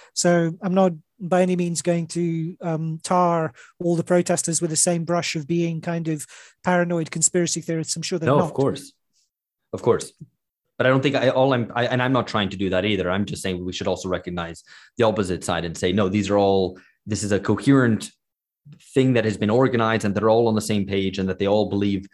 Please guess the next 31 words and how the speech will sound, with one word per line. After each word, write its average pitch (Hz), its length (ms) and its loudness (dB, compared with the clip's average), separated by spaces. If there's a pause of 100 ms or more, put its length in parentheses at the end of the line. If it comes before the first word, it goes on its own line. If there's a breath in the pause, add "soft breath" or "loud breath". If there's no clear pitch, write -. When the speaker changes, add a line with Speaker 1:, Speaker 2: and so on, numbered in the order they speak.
(260 loud breath)
Speaker 2:
the 107 60 -4
exact, 98 400 -4
I 113 60 0
mean, 110 160 2
I, 107 80 0
you 107 160 -4
know, 98 80 0
I 95 80 0
have 95 120 -2
it 104 60 -2
on 98 220 -2
good 98 100 -4
authority 95 240 -4
that 95 80 -4
some - 120 -6
of 101 40 -2
the 101 80 0
organizers 101 640 0
have, 92 460 -2 (460 soft breath)
um, 87 680 0 (500)
you 127 100 0
know, 101 60 0
very 107 320 -2
kind - 180 -6
of - 80 -10
paranoid 110 800 0
and 98 300 -6 (100)
paranoid 120 720 -2
views, 110 520 -4
nostalgic 113 760 -2
views 104 520 0